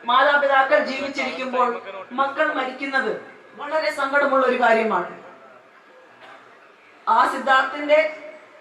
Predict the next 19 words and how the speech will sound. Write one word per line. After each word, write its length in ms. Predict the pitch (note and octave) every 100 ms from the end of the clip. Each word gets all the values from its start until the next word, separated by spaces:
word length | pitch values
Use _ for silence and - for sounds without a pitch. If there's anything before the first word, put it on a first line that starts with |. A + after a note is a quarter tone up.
| - - - - -
സാധുക്കളായ 640 | A#3+ A#3+ - B3+ B3 C4
മാതാപിതാക്കൾക്ക് 960 | A#3+ A#3 C4+ C4+ B3 B3 B3 B3 A#3 B3+
ആ 280 | G#3+ A3
ദുരന്തം 480 | A#3+ - B3 B3 B3
വന്നെത്തി, 540 | A3+ A3 A3 G#3+ G#3+ - - -
അല്ലെങ്കിൽ 400 | A3 B3 C4+ C#4 A3
വരുത്തി 400 | A3+ D4+ - D4
വെച്ചു 300 | A#3+ - D4+
ഇവർ. 220 | G#3+ E3+ - - - - - - - - - - - - - - - - - - - - - - -
ആ 380 | G3+ A#3+ - - -
മരണവാർത്ത 680 | G#3 G#3+ A#3 A#3+ A#3+ A#3+ B3
അറിഞ്ഞ 300 | A#3 A#3 B3
ആ 260 | A#3+ A3 A#3+
മാതാപിതാക്കൾ 920 | A#3 A3 - B3+ A3+ A3 G#3+ G3+ G3+
ഒരു 340 | G3 D4+ E4 -
പക്ഷേ 500 | D4 - - C4+ G3+ F#3+
ഒരു 200 | C4+ D4+
നിമിഷമെങ്കിലും 1000 | C#4 C#4 C#4 C#4+ C4+ C4+ C4+ D4 D4 -
ആഗ്രഹിച്ചിട്ടുണ്ടാവാം 1120 | A#3+ A#3+ B3+ B3 B3 B3 A#3+ A#3 A3+ A3+ -